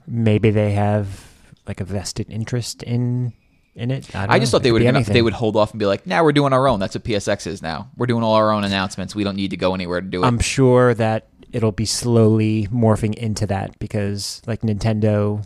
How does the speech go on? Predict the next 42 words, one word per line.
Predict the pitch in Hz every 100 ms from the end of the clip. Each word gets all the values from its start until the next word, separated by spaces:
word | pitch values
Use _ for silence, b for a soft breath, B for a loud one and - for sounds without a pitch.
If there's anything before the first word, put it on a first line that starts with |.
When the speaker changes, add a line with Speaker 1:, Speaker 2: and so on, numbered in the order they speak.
| -
Speaker 1:
with, | 110 101 - -
with | 101 107
their | 104 104 104 -
Clubhouse | 117 104 107 107 -
things, | 113 110 107 104
like, | 110 101
those | 117 131
are | 113
big | 95 87
now. | 98 104 117 101
Speaker 2:
Yeah. | 101 95
Speaker 1:
Who, | 110 120 120
who | - 120
would | 123
have | 120 113
ever | 110
thought | 104 113 107 -
that, | 101 101 b b b b b b _ _
you | 113
know, | 98 92 95 - _ _ _ _
Speaker 2:
I'll | 107
Speaker 1:
that | 110
Speaker 2:
be | 127
Speaker 1:
would | 117
Speaker 2:
s- |
Speaker 1:
be | 113
catching | - 113 117 120
on? | 117 110
Now | 113 123
it's, | 117
like, | 117 110 -
events, | 113 117 120 -
people | - 113 117 110 101 - -
sit | - 123
down | 120 117 117
and | 107
have, | 110 110 104 -
like, | 117 101
viewing | 104 110 117 127
parties | 110 107 104 104
based | 110 107 -
around | 110 104 107 107